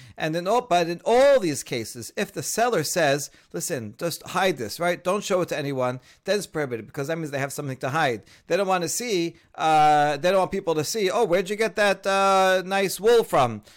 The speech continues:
"Oh, I bought it from that person." Then they'll go to that person and they'll be found out if in fact, uh, so if they're saying hide it,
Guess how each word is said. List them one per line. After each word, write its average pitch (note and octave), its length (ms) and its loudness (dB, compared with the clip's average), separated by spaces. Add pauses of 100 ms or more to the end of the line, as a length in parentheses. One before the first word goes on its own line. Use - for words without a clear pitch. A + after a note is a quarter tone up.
(140)
"Oh, A#3 160 2
I D#3 120 4
bought G3 260 0
it F3+ 80 -6
from F3 180 -4
that F#3 200 0
person." C#3+ 400 -4
Then C#3+ 140 -10
they'll D3+ 100 -4
go D#3+ 140 -2
to D#3 60 0
that D3+ 180 0
person D#3 320 -6
and C#3+ 80 -8
they'll C3+ 80 -4
be D3+ 160 -6
found D3 320 -2
out D#3+ 300 2
if E3 180 -10
in C#3 140 -8
fact, C#3 400 -4 (240)
uh, C3+ 200 2
so D3+ 220 -2
if C#3+ 140 -6
they're D3 100 -2
saying E3+ 300 0
hide F3+ 300 0
it, C#3+ 180 -2